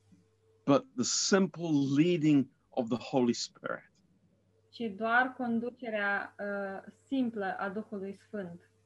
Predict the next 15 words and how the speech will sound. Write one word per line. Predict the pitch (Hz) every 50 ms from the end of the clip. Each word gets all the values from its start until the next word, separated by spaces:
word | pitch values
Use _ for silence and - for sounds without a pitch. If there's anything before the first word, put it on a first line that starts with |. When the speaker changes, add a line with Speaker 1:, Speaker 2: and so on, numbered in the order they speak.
| _ _ _
Speaker 1:
And | - - - 131 131
this | 190 240 - -
is | 208 190 151 127
the | 151 143
great | 110 - 135 139 151 180 202 202 202 -
encouragement | - 170 151 143 - - - 165 160 160 156 147 123 107 110 123 120 107 - - _ _ - _ _ _
for | - 143 147 - _ -
all | 196 208 233 233 220 208 190
of | 175 147 139 135 127
us | - - -
tonight. | - 135 131 120 117 107 98 95 107 _ _ _ _ _ _ _ _ _ _ _ _ _ _ _
Speaker 2:
Și | - 254
aceasta | 240 233 233 262 254 262 - 262
este | 247 254 254 - 247
încurajarea | 240 240 240 233 247 240 226 226 233 220 254 240 240 233 226 214 208 208 208 208